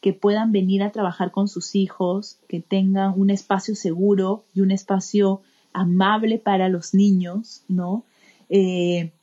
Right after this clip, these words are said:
es, hemos hecho un taller textil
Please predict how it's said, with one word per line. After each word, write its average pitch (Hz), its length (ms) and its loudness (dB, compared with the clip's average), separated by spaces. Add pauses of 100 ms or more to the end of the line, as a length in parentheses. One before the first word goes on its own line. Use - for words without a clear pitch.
(220)
es, 220 200 0 (200)
hemos 233 320 0
hecho 247 360 0
un 220 480 0
taller 185 420 -2
textil 202 680 -4